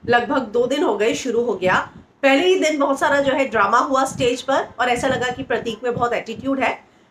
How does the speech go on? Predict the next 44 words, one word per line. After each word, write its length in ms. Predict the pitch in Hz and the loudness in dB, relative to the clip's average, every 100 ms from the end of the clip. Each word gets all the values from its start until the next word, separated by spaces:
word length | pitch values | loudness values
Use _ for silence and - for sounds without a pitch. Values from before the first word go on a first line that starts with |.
| - | -6
लेकिन 240 | 320 392 | 0 0
कल 200 | 370 330 | 2 2
जब 180 | 359 381 | 0 -4
शो 220 | - 320 | 0 0
देखा 260 | 320 320 339 | 0 0 0
तो 120 | 311 | 0
ऐसा 180 | 302 320 | 0 0
लगा, 440 | 294 277 311 320 240 | 0 0 0 0 0
लोग 300 | 247 269 247 | 2 4 4
ये 100 | 240 | 0
भी 100 | 277 | 2
कह 160 | 269 | 0
रहे 160 | 254 269 | 2 0
थे 120 | 302 | -2
कि 100 | 285 | -8
प्रतीक 360 | 277 240 277 285 | -4 -4 -2 -2
ही 80 | |
सबसे 280 | 370 277 359 | -2 -4 -2
ज्यादा 220 | 311 302 | 0 2
real 300 | 370 440 277 | 2 2 2
लग 180 | 208 170 | 2 -4
रहा 220 | 160 151 | -6 -6
है। 240 | 160 165 - _ _ _ _ _ _ - | -6 -8 -16 _ _ _ _ _ _ 0
प्रतीक 300 | 320 370 370 | 2 2 2
जब 120 | 415 | 0
stage 360 | 415 339 311 285 | 0 -4 -4 0
पर 180 | 403 320 | 2 4
आए 200 | 269 285 | 4 4
और 180 | 285 | 2
उसके 220 | 285 - 311 | 0 -4 0
बाद 260 | 240 240 | 2 2
जो 160 | 226 240 240 | 2 -2 2
है 200 | 247 254 | 0 0
उनके 300 | 247 233 277 | -6 -2 -2
एक्स 500 | 254 - 302 - - | -2 -2 -2 -2 0
की 160 | 370 | 2
बात 260 | 339 247 226 | 4 4 2
निकली, 380 | 233 - 214 285 - _ _ _ _ - - _ - | -2 -2 -4 -4 -10 _ _ _ _ -20 -20 _ -2
तब 100 | 311 | 2
प्रतीक 380 | 311 294 311 302 | 2 0 -2 -2
ने 80 | 330 | 0
कहा 300 | 302 233 247 | 2 2 0
कि 160 | 285 | 0
हाँ, 400 | 277 254 294 - | 2 2 2 -4